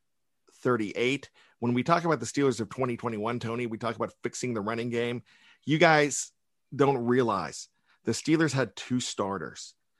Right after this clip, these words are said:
that were not in this game, and they still had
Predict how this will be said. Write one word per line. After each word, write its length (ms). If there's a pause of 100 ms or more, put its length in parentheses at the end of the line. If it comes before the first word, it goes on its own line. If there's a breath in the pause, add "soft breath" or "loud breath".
(120)
that 120
were 120
not 380
in 180
this 180
game, 440 (580)
and 240
they 140
still 420
had 540